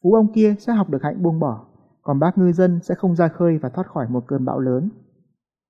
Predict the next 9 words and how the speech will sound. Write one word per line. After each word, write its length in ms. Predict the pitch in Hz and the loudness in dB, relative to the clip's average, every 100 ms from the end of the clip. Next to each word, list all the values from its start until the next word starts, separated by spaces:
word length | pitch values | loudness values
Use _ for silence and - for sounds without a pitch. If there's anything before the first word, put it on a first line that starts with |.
| _ _ _ | _ _ _
Chàng 180 | 131 117 | -6 -4
lang 120 | 127 123 | -6 -4
thang 140 | 139 | -4
im 160 | 143 139 | -2 0
lặng, 180 | 135 - - _ | -2 -4 -16 _
lủi 160 | - 139 | -2 0
thủi 180 | 143 131 | 0 -2
ra 160 | 160 | 0
về. 300 | 170 156 139 | 0 0 -2